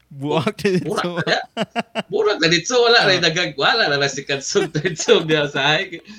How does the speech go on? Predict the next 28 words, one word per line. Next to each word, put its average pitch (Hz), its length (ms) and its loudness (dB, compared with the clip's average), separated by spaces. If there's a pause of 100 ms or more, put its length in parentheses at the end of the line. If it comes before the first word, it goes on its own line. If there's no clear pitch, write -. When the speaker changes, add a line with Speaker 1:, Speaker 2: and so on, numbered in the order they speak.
(280)
Speaker 2:
Basta 151 320 -6
kay, 160 320 -6 (480)
first 165 240 -4
song 196 240 -4
pala, 135 240 -2
burak 175 320 -6
na 120 160 -10
dito. 139 480 -10
Ana 147 240 -4
Speaker 1:
Oh. 127 80 -6
Speaker 2:
siguro, 120 560 -10
niya. 107 160 -20 (560)
Mas, - 400 -8
ganahan, 233 480 2
mi-, 233 80 -14
mas, - 400 -10
lingaw 254 320 -6
mo, 185 80 -8
good 160 160 -6
ba, 165 80 -4
yung 160 160 -12
hype 143 320 -12
kay 139 160 -12
ka. 143 240 -8
<coughs> - 320 -6
Speaker 1:
Oh, 127 80 -8
lingaw 113 320 -8
ba? 127 160 -20